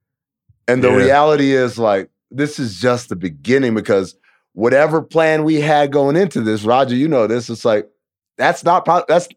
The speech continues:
Speaker 1: probably not gonna be the plan for game two, win or lose. We're like, we're
Speaker 2: Right.
Speaker 1: gonna come back and try to anticipate what everyone else is doing,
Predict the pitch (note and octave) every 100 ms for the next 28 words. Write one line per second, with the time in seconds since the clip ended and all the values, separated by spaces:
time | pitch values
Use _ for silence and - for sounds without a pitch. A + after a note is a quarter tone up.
0 | - G3 F#3+ F3+ E3+ E3+ C#3 E3 D3+ D3+
1 | D#3 D3+ F#3 E3 D3 _ B2 E3+ A3 F#3+
2 | F#3+ B3+ C3 - - _ _ _ - A#2+
3 | B2 C#3+ G3 G3 E3 F3+ E3+ E3+ E3+ E3
4 | D3+ E3+ D#3 D3 F3+ D#3+ - E3 D3+ D#3
5 | D3+ D3 D#3 F3 - C3+ C#3 C#3+ C#3